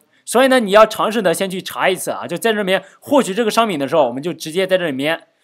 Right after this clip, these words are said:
获取商品的时候，在这里面呢，直接啊，直接在我们这边就是，哎，try，对吧？try，然后呢，写上一个S Q等于我们的gooseS Q，对吧？S Q这个类导过来啊，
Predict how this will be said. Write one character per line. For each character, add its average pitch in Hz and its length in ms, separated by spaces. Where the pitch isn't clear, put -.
获 220 260
取 147 200
商 190 240
品 139 240
的 156 120
时 151 120
候， 175 220
在 175 140
这 190 140
里 165 100
面 143 180
呢， 151 160
直 147 220
接 175 120
啊， 135 320
直 160 100
接 196 140
在 196 100
我 165 60
们 160 100
这 180 100
边 160 160
就 170 80
是， 147 180
哎， 120 180
try， 208 460
对 - 60
吧？ 160 360
try， 208 300
然 156 100
后 202 60
呢， 208 100
写 175 160
上 170 220
一 175 80
个 175 220
S 220 300
Q 226 540
等 175 260
于 208 60
我 220 120
们 175 140
的 180 280
gooseS - 1700
Q， 214 240
对 214 60
吧 208 320
？S 196 240
Q 214 160
这 214 60
个 208 40
类 208 160
导 156 160
过 185 80
来 151 80
啊， 151 280